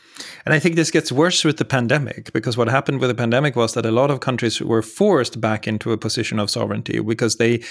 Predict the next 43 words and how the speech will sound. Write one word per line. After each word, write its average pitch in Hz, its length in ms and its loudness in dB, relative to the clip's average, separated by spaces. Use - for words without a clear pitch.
needed 135 360 2
to 113 120 -4
fix 113 180 0
their 110 140 2
own 107 460 0
protective 107 720 -2
personal 113 340 0
equipment, 123 600 -2
their 107 320 2
own 104 320 0
medicines. 117 720 0
They 117 240 0
needed 123 320 0
to 120 80 -6
take 117 180 -2
care 113 220 2
of 107 180 0
their 110 160 0
own 110 160 -2
citizens. 113 320 -6
It 143 60 0
was 139 100 2
a 151 60 0
very 160 260 2
local 135 540 2
problem, - 400 -2
in 165 80 -2
a 170 40 -6
sense, 220 340 -4
that 123 180 2
brought, 135 360 2
uh, - 300 0
havoc 143 500 0
to 120 180 0
almost 117 260 0
all 135 160 2
global 113 380 -2
institutions. 123 720 -4
And 131 80 0
you 139 100 2
can 147 140 -2
imagine 156 520 2
that 117 280 2